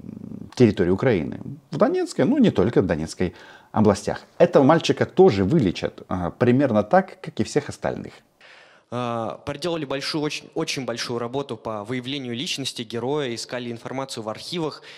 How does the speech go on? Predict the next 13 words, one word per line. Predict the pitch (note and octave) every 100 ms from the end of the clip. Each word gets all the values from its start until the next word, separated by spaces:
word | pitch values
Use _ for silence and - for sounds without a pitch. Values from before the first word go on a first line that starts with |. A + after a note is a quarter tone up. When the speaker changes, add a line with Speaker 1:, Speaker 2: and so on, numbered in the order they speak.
| -
Speaker 2:
и, | B2 B2+ B2 B2 A2+ - -
выясняется, | E3+ - F#3+ G#3 G3+ F3+ E3
награждён | D3+ C3+ C3+ B2 F#3 D3
был | C#3 -
автоматчик | C3 - C3+ B2 C3 - A2
девяносто | B2+ C#3 E3 B2
первого | C3+ D3 B2+ A2
гвардейского | A#2 B2+ C#3 - A2+
стрелкового | - - B2 C#3 A#2+
полка | - G#2+ G#2+ D3+ G3 - - A2+
Голубев | B2+ F3 D#3+ A#2+
Виктор | D3 C#3
Александрович. | C3 - C3 G#2+ F#2 -